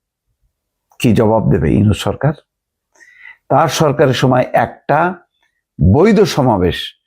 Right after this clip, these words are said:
সেই সমাবেশটা ভেঙে দেয়া হলো। অথচ তাদের কাউকে আটক করা হলো না। আটক করা হলো যারা ভিকটিম হলো, যারা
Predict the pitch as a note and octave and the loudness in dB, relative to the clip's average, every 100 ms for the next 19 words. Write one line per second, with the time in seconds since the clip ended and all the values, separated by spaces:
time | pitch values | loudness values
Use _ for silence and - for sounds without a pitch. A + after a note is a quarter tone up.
0 | _ _ _ _ - C#3 A2+ B2+ A2+ G2+ | _ _ _ _ -2 0 0 0 0 0
1 | G#2 - C#3 F#3+ A3+ _ _ _ _ - | -2 -4 -4 -4 -6 _ _ _ _ -2
2 | G#2 G2+ F2+ F2+ F2 - - _ _ _ | 0 0 0 0 -2 -4 -6 _ _ _
3 | _ _ _ _ _ _ _ _ _ _ | _ _ _ _ _ _ _ _ _ _
4 | _ _ _ _ _ _ _ _ _ _ | _ _ _ _ _ _ _ _ _ _
5 | _ _ _ _ _ _ _ - B2+ B2+ | _ _ _ _ _ _ _ -4 0 0
6 | F3+ A3+ A#3+ - _ _ _ _ _ _ | 0 -2 -4 -16 _ _ _ _ _ _
7 | _ _ _ _ - A#2+ B2+ F3 F3 D3 | _ _ _ _ -4 0 2 0 0 -2
8 | C#3 B2 A2 - G2 F#2 F2 C2+ C2+ C#2 | 0 -2 -4 -4 -2 -2 -2 -2 -4 -8
9 | _ _ _ _ - A#2 B2+ - C3 C3 | _ _ _ _ -6 -2 -2 0 0 0
10 | D#3+ C#3 G#2+ D3 G#3 A3 - _ _ _ | 0 0 0 0 -2 -4 -18 _ _ _
11 | _ - B2+ C#3 - A3 D3+ A2 D#3+ D3 | _ -2 -2 -2 0 2 2 2 2 2
12 | B2 | 0